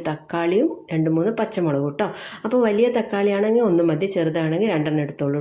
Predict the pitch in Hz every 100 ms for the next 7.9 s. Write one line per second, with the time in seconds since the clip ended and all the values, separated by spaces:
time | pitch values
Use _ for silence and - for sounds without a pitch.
0 | 143 165 165 - - 226 214 208 226 208
1 | - 185 180 214 294 - 165 165 165 165
2 | 170 - - 196 - 190 208 190 175 202
3 | 208 190 196 202 202 202 175 151 - 156
4 | 156 156 147 170 262 - - - 190 208
5 | 214 190 - 185 180 160 151 160 165 165
6 | 208 170 170 180 175 - 175 165 151 151
7 | 156 151 151 320 - - - 208 226